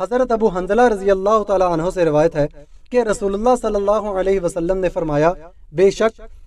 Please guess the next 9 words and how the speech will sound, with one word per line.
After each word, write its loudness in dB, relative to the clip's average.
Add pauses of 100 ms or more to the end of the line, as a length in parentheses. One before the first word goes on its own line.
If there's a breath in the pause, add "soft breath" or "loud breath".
(120)
फातिमा 0
मेरी 4
जान -2
का 0
हिस्सा -2
है, 2 (460)
जिसने 0
इसे -2
सताया 0